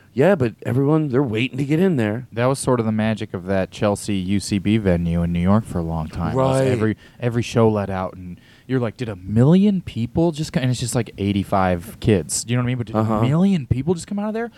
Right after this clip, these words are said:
Speaker 2: How do they all fit in? And then you're in there, and you're on top of each other, and
Speaker 1: Yeah.
Speaker 2: those are always the best places. It's that density. So, I mean, if someone comes to me and asks how to run a club, it's gonna fail 'cause they're asking me. But, uh, <laughs> I've seen why one not work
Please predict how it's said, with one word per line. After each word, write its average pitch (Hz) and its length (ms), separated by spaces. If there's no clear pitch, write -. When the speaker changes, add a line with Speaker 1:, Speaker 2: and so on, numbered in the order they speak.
Speaker 2:
How 185 140
do 220 80
they 170 120
all 117 180
fit 370 180
in? 226 160
And 131 100
then 135 120
you're 123 160
in 143 140
there, 135 140
and 135 80
you're 110 120
on 98 80
top 120 260
of 123 100
each 131 140
other, 143 220
and 135 80
Speaker 1:
Yeah. 147 80
Speaker 2:
those 160 100
are 165 60
always 160 180
the 151 60
best 143 260
places. 131 400
It's 95 120
that 139 200
density. 120 480
So, 90 140
I - 60
mean, 151 100
if 143 60
someone 208 240
comes 139 200
to 117 60
me 127 140
and 117 100
asks 101 180
how 104 100
to 98 40
run 95 140
a 90 60
club, 92 420
it's 104 120
gonna 98 180
fail 95 280
'cause 95 140
they're 90 100
asking 87 300
me. 90 240
But, 110 300
uh, 151 1120
<laughs> 175 200
I've 131 160
seen 175 400
why 131 480
one 123 400
not 123 260
work 120 260